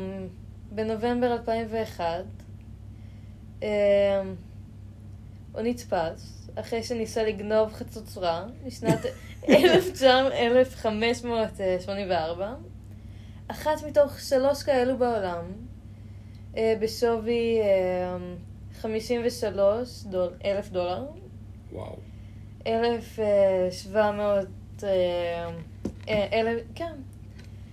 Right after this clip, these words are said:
Speaker 2: מה היה
Speaker 1: מאה-
Speaker 2: הסכום? רגע, רגע, רגע.
Speaker 1: חמישים ושלוש אלף דולר, מאה שבעים וארבע אלף שקלים.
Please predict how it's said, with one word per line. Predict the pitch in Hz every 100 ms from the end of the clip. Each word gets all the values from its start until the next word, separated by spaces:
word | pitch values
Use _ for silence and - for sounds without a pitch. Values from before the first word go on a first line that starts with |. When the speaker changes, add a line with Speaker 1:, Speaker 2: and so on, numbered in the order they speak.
| - - - - - - - - -
Speaker 2:
מה | 147
היה | 202
Speaker 1:
מאה- | 254
Speaker 2:
הסכום? | - 202 214
רגע, | 185 175
רגע, | 165 175
רגע. | 233 262 - - - - - - - -
Speaker 1:
חמישים | - 240 240 - 285 277 254
ושלוש | 226 240 240 - - 214 214 214 214
אלף | 202 180 185
דולר, | 226 277 277 269 240
מאה | 220 214 226 233 220
שבעים | 214 - 202 180 214 208 196
וארבע | 185 - 196 202 190 190 190 - -
אלף | 190 185 - - - - - -
שקלים. | - - 180